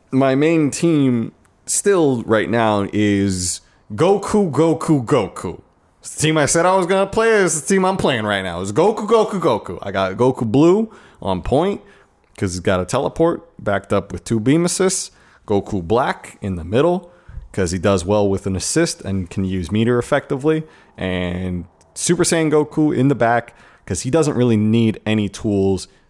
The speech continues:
to be effective. He can just kinda do everything on his own. However, like I said, I'm in the middle of selling my soul because that team is solid,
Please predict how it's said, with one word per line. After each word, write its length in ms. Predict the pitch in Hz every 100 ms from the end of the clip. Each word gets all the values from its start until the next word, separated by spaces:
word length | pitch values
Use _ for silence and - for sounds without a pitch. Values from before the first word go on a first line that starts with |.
| _
to 140 | - 85
be 200 | 82 98
effective. 520 | - - 73 - -
He 140 | -
can 160 | 95 92
just 160 | 87 -
kinda 180 | 104
do 160 | 98 104
everything 320 | 95 92 101
on 140 | 85 82
his 120 | 85
own. 180 | 85 - _ _ _ _ _ _ _
However, 480 | - 120 120 85 - _ _ _ _ _
like 180 | - 98
I 80 | 123
said, 260 | - 175 160
I'm 200 | 113 110
in 60 |
the 60 | 101
middle 300 | 110 135 139
of 100 | 123
selling 300 | - 120 101
my 140 | 98
soul 500 | - 170 151 156 156 - _ _ _ _ _ _ _ - _ _ -
because 640 | 95 101 - 160 131 123 - _ _ _ _
that 200 | - -
team 400 | - - 180 160 -
is 160 | 107 95
solid, 680 | - - 117 143 208 262